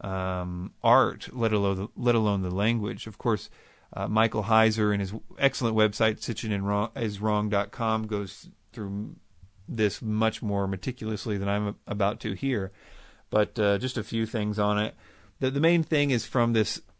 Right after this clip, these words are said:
what they call a cylinder seal, which is something that, uh, like a Sumerian carving. And it's got a picture of what looks like, um, what, what Sitchin says is the, the sun and a bunch of planets around it.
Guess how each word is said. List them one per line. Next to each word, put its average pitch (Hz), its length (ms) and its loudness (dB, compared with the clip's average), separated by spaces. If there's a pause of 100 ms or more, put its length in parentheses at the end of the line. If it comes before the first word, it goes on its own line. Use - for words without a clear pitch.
what 113 180 -4
they 110 120 0
call 104 200 0
a 98 40 0
cylinder 120 500 2
seal, 101 300 2
which 101 140 -4
is 101 120 -6
something 104 260 -2
that, 101 220 -4
uh, - 140 -6
like 110 160 -6
a 104 140 -4
Sumerian 107 840 0
carving. 107 500 0 (520)
And 101 420 2
it's 95 140 -6
got 104 200 4
a 101 40 0
picture 101 400 -2
of 95 180 2
what 101 200 0
looks 104 300 -4
like, 98 460 0 (180)
um, 95 500 -4
what, 101 160 0 (120)
what 123 160 -4
Sitchin 135 460 4
says 107 380 4
is 104 360 -2
the, 101 260 -2
the 110 240 -4
sun 107 560 2 (340)
and 104 140 -2
a 98 40 2
bunch 95 200 0
of - 80 -8
planets 101 360 0
around 101 320 0
it. 98 160 -4